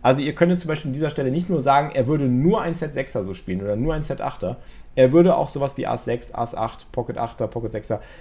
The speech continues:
sieben fünf suited, zehn neun suited, vielleicht auch mal ein Flush-Draw so spielen. Der Gegner, den kann man auch auf eine Handrange setzen. Der Gegner könnte eine schwächere Hand haben, der könnte Ass Bube haben, der könnte Ass Dame haben, Ass zehn haben.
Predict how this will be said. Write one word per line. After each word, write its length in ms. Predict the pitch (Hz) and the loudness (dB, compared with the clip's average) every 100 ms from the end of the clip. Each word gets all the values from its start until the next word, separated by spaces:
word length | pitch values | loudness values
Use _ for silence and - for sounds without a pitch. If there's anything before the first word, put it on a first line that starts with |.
| - | -8
sieben 280 | 117 175 180 | 2 6 6
fünf 240 | 165 151 | 4 -2
suited, 380 | - 135 135 131 | -6 -4 -4 -4
zehn 180 | 139 135 | -2 0
neun 160 | 127 | -2
suited, 340 | 123 127 120 117 | -2 -6 -6 -6
vielleicht 200 | 110 107 | -6 -6
auch 60 | |
mal 80 | 101 | -6
ein 60 | 107 | -4
Flush-Draw 340 | 127 - 92 | -6 -6 -10
so 100 | 87 | -10
spielen. 280 | - - 101 - - - - - - | -14 -14 -14 -16 -20 -20 -20 -12 4
Der 140 | 165 | 4
Gegner, 360 | 170 151 131 117 | 4 0 -4 -4
den 260 | - 117 | -2 -4
kann 100 | 123 | -2
man 140 | 127 127 | -4 -4
auch 80 | 143 | -6
auf 120 | 143 | -4
eine 100 | 107 | -4
Handrange 220 | 92 90 | -2 -4
setzen. 320 | 90 85 - | -4 -8 -4
Der 120 | 90 | -4
Gegner 240 | 117 113 117 | -2 -4 -4
könnte 200 | 123 120 | -4 -2
eine 120 | 117 | -4
schwächere 340 | 113 113 120 | -4 -6 -4
Hand 140 | 110 127 | -4 -2
haben, 100 | 90 | -2
der 80 | 87 | -2
könnte 240 | 113 110 | -2 -2
Ass 160 | 113 - | -4 -4
Bube 240 | 139 110 | 0 2
haben, 140 | 95 | 2
der 100 | 95 | -2
könnte 220 | 101 107 - | -6 -4 -4
Ass 160 | - | -2
Dame 260 | 113 113 101 | -2 0 -2
haben, 240 | 90 90 | -4 -6
Ass 160 | 95 - | -8 -8
zehn 200 | 104 98 | -6 -6
haben. 180 | 85 | -8